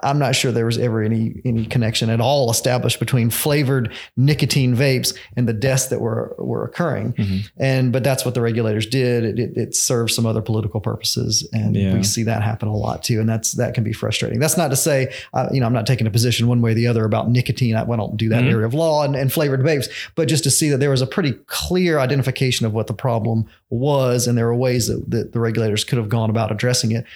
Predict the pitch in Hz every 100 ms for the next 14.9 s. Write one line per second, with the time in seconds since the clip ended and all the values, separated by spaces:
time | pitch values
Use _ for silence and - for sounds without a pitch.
0 | - 120 113 117 113 110 113 123 117 107
1 | 104 - 98 104 - - 95 113 - 98
2 | 90 85 107 120 135 131 127 120 131 123
3 | 123 120 - 151 123 127 113 104 110 104
4 | 104 101 113 101 95 87 98 - - 104
5 | 95 92 85 87 120 127 147 - - 98
6 | - 104 95 92 117 107 95 95 98 -
7 | 98 95 - _ - - _ - 110 98
8 | 95 95 110 - - 123 107 104 98 107
9 | - 120 113 123 131 156 180 151 - -
10 | - - - 101 98 - 120 107 101 -
11 | 143 143 160 - 147 143 135 131 - 131
12 | 143 - - - _ 123 127 131 131 135
13 | 139 - 131 123 - 123 131 127 113 107
14 | 107 104 101 101 95 90 92 90